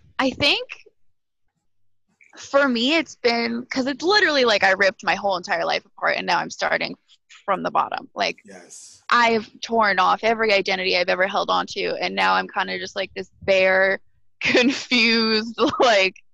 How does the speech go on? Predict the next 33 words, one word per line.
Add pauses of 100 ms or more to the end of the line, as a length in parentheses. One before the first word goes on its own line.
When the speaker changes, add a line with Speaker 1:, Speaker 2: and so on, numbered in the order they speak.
Speaker 2:
Mm-hmm.
Speaker 1:
who
am
I
and
what
am
I
without (180)
these
labels
and
these (280)
things
that
I've (240)
clung
to. (800)
And
I
think
the
only
way
that
you
go
forward
is
to
just
kind
of